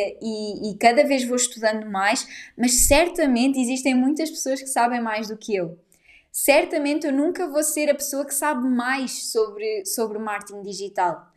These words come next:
ou sobre marketing no global, certo? Então vai sempre existir alguma coisa nova, então para além daquilo que já existe neste momento, vai sempre existir alguma do-, novidade, vai sempre existir alguma coisa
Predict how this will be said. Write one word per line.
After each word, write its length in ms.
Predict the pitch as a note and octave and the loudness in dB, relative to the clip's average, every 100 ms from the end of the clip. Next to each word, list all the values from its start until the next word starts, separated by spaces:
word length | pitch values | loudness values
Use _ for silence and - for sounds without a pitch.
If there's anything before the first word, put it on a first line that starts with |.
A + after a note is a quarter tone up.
| _ | _
ou 100 | - | -8
sobre 280 | F#3+ G3+ G3+ | -2 -2 0
marketing 460 | G#3 G#3 G3 G3 F#3+ | -2 -2 -2 -4 -6
no 180 | G3 | -6
global, 540 | F#3+ G3+ G3 F#3 E3 E3+ | -4 -2 0 -2 -2 -10
certo? 480 | - - G3 A3+ - - - _ _ _ _ _ _ _ _ | -8 -2 0 0 -2 -14 -20 _ _ _ _ _ _ _ _
Então 220 | G#3+ G#3+ B3+ | -4 0 4
vai 140 | C#4+ | 4
sempre 340 | D4 D#4 F4 | 4 2 2
existir 360 | D#4+ D#4 - C#4+ | 2 0 2 4
alguma 300 | C4 B3+ D#4+ | 6 6 2
coisa 260 | D#4+ D4 C#4 | 2 0 2
nova, 340 | A#3 A3 A3+ | 2 0 0
então 140 | A3 | -2
para 140 | G#3 A#3 | 0 0
além 220 | A#3+ C4+ | 2 0
daquilo 360 | D#4 D#4 D4 C#4+ | -2 -2 -4 -6
que 500 | - C4+ C4 - - | -4 -4 -6 -10 -16
já 280 | G#3 A3+ C4+ | 2 6 8
existe 460 | D#4 A#3+ D4 E4+ C4+ | 6 2 0 0 0
neste 320 | C4 C4+ - | 0 0 -2
momento, 460 | A#3+ A3+ A3+ A#3 - - - | -2 -2 -2 -6 -8 -20 -6
vai 120 | - | 0
sempre 320 | B3+ D#4 E4+ F4 | 0 0 -2 -2
existir 340 | D#4+ - D4 | -4 -6 0
alguma 360 | C4+ C4+ B3+ C4 | 2 2 0 -2
do-, 180 | B3 - | -6 -4
novidade, 580 | A#3+ A#3 G#3+ F#3+ A3 G#3 | -4 -2 -4 0 0 -2
vai 100 | A3 | -6
sempre 280 | B3 B3 | -6 -6
existir 380 | B3+ - - B3 | -6 -8 -10 -2
alguma 460 | A#3+ A#3+ A3 D#4+ E4+ | 0 0 -2 -6 -6
coisa 580 | - C4 D#4 D4 D#4 | -4 -2 0 0 -2